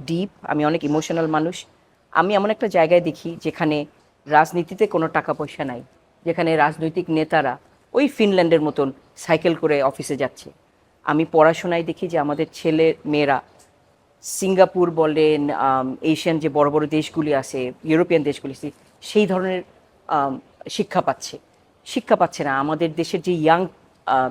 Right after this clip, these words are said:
জেনারেশন, তারা চাকরি পাচ্ছে, তারা যে, আম, এন্টারপ্রেনিউরশিপ তাদের গ্রো করতেছে, সেটা দেখি। আর আরও আমি দেখি যেটা, সেটা হচ্ছে নারীদের অধিকার,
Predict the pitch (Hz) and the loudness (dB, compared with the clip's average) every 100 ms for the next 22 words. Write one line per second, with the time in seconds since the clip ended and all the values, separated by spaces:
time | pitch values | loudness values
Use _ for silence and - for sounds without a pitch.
0 | - 175 160 156 - 135 156 151 160 - | -2 0 2 0 -2 -6 0 0 0 -4
1 | _ _ _ _ _ - 175 - 208 143 | _ _ _ _ _ 2 2 0 -2 -2
2 | - - 120 - _ _ _ _ - 147 | -6 -12 -14 -16 _ _ _ _ 0 4
3 | 151 151 165 160 156 147 - 131 127 127 | 4 2 0 2 2 0 -2 -2 0 -4
4 | - _ - 165 175 185 170 175 185 226 | -8 _ -4 -2 -2 -2 -2 -2 -2 -8
5 | - 165 151 139 151 - - 135 - - | 0 0 2 0 -2 -2 -8 -12 -12 -16
6 | _ _ _ - 208 185 151 - 135 _ | _ _ _ -4 0 0 -2 -10 -18 _
7 | _ _ - 139 - _ - 180 277 277 | _ _ -8 -8 -8 _ 2 4 8 6
8 | 214 180 175 170 160 165 165 165 160 - | 4 -2 -4 -6 -4 -4 -4 -4 -6 -4
9 | 156 139 139 165 175 196 196 - _ _ | -4 0 0 0 0 0 0 -6 _ _
10 | _ _ _ - - 202 139 | _ _ _ -2 0 -2 -2